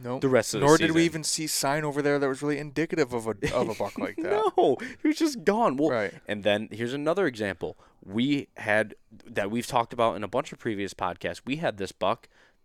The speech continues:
Speaker 2: a giant buck, and <laughs> we're like, "We're gonna kill him. We're gonna kill him. Someone's gonna kill him." Gone.
Speaker 1: Uh, two years in a row on two different big bucks.
Speaker 2: Up
Speaker 1: The
Speaker 2: at
Speaker 1: one we thought was one was not him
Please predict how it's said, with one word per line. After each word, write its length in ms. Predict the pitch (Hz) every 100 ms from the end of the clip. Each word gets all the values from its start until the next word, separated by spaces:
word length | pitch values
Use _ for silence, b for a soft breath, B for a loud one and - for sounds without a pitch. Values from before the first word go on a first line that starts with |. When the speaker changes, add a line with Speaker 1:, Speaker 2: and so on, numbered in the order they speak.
| _ _ -
Speaker 2:
a 40 |
giant 520 | 220 208 277 285 185 110
buck, 300 | 98 - - _ _ -
and 200 | 139 135
<laughs> 0 |
we're 260 | 131 180
like, 260 | 131 117 92
"We're 160 | 101 113
gonna 160 | 135
kill 240 | - 220 208
him. 160 | 120
We're 140 | 110 139
gonna 220 | 160 185
kill 280 | - 196 180
him. 80 | 110
Someone's 360 | 127 139 160
gonna 160 | 180 175
kill 280 | - 220 185
him." 120 | 98 _ _ _ _ _ _ _ _ _ -
Gone. 300 | 123 90 90 -
Speaker 1:
Uh, 220 | 151 127
two 140 | - 160
years 260 | 135 120
in 60 | 117
a 40 |
row 160 | 117 107
on 120 | 107
two 160 | 107 135
different 300 | 117 - 98
big 160 | 101
bucks. 400 | - 78 - - - _ _ _ _ _ _ _ _ _ _ _ 147
Speaker 2:
Up 100 | 147
Speaker 1:
The 60 |
Speaker 2:
at 60 | 147
Speaker 1:
one 200 | 175 175
we 100 | 170
thought 260 | 170 170
was 140 | 160 139
one 180 | 160 156
was 160 | 139
not 200 | 147 139
him 340 | 143 151 160